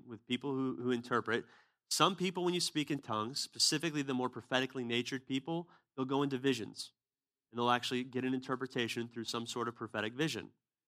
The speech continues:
That is one form of interpretation. Um, I would say the more literal gift of interpretation means they just understand what the words mean. In some uncanny way, they hear you speak, and it's like they begin to download a new language. You ever seen The Matrix?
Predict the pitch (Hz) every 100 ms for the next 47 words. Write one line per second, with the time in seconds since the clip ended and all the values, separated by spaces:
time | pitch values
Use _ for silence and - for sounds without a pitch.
0 | _ _ _ 123 139 131 147 165 160 143
1 | 147 139 135 131 - 139 127 - - _
2 | _ _ _ _ _ 131 123 120 135 135
3 | - 143 131 135 127 139 147 139 131 131
4 | 135 135 143 139 139 143 139 156 160 160
5 | _ _ - 131 131 135 139 - 135 123
6 | 123 - 117 113 107 107 104 101 101 98
7 | 90 - _ _ _ _ _ _ _ _
8 | _ _ - 127 127 127 135 - 147 156
9 | 131 104 101 123 - - 123 120 131 165
10 | 165 - 98 117 - _ _ - 127 127
11 | 151 - 143 139 139 127 123 123 135 135
12 | 123 120 117 113 117 113 117 107 - 139
13 | 156 - 151 117 123 135 160 151 -